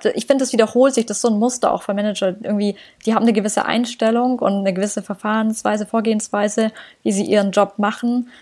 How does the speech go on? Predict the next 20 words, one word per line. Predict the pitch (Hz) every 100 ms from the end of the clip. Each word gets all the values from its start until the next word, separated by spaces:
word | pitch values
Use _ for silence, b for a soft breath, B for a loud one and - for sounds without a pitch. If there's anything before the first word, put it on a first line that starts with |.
| B _
und | - 202
sich | - 190
das | 226 -
selber | 220 220 -
auch | 190
so | 202
verinnerlichen | - - 214 214 202 - 202
und, | 185 190 185
ähm, | 190 190 190 185 185 -
dann | 190 208
ein | - - - -
paar | 226
Schritte | 214 208 208 196
weiterdenken | 202 233 196 202 202 202 202 214 B B B
und | 220 180
dann | 180
schon | 185 202
den | 190 185
Step | - 208 -
abliefern, | 202 - 180 175 190 190 190